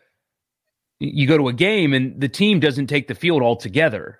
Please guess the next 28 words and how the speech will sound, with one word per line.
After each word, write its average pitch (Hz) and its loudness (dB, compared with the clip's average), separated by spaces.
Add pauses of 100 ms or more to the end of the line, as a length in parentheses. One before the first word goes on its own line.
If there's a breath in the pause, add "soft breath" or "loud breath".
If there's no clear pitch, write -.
Like, 127 0
only 147 2
one 147 0
side 143 0
of 123 -4
the 110 -6
ball 131 4
and 113 -2
the 110 -2
non-starters 127 0
take 131 -4
the 107 -14
field 113 -4
separate 147 -2
from 120 -2 (120)
the 110 -6
starting 123 0
unit 135 2
who 117 -2
get 120 -2
introduced 127 0
individually. 110 -2 (560)
Like, 107 0 (200)
there's 123 2
nothing 151 2
electric 123 -2
about 127 0
that. 82 -12